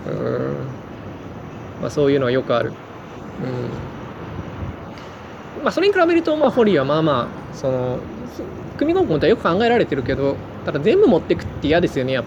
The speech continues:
ぱ。うん。で、フューチャーとかだけ欲しいとかね。あるんですけど、まあ、そういうの持ってくのは難しいんで、勉強目的にはいいけれど、あと、会社がね、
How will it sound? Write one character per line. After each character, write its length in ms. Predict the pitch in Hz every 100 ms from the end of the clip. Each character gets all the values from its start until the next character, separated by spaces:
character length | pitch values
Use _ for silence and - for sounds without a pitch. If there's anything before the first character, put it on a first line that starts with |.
| -
ぱ。 160 | 123 - - - - - - - - - -
う 40 | 131 127 139 160 - - 160
ん。 20 |
で、 80 | 175
フ 120 | 143
ュ 60 | 170
ー 40 |
チ 80 | 165
ャ 40 | 151
ー 40 |
と 80 | 160
か 80 | 143
だ 100 | 143
け 60 |
欲 140 | - 143
し 120 | 143
い 40 |
と 80 | -
か 120 | -
ね。 340 | - 135 139 139 151 - - - - - - - - - - - - - - - - - - -
あ 100 | 156
る 80 | 143
ん 100 | 131
で 80 | 123
す 100 | -
け 80 |
ど、 160 | 131 120 - -
ま 60 | -
あ、 40 |
そ 100 | -
う 40 | 320
い 20 |
う 40 |
の 40 | 170
持 60 |
っ 40 | -
て 80 |
く 60 | 156
の 100 | 131
は 80 | 123
難 180 | 139 139
し 60 |
い 40 | 151
ん 120 | 127
で、 140 | 120 - - - - - - 165
勉 180 | 262
強 140 | 320 330
目 160 | 330 -
的 140 | 170
に 100 | 151
は 60 | 143
い 80 |
い 20 | 143
け 120 | 143
れ 100 | 135
ど、 200 | 135 131 - - -
あ 80 | -
と、 240 | - 135 127 - - - - - - - - - -
会 220 | - 330 339
社 160 | 370
が 100 | 320
ね、 220 | 320 320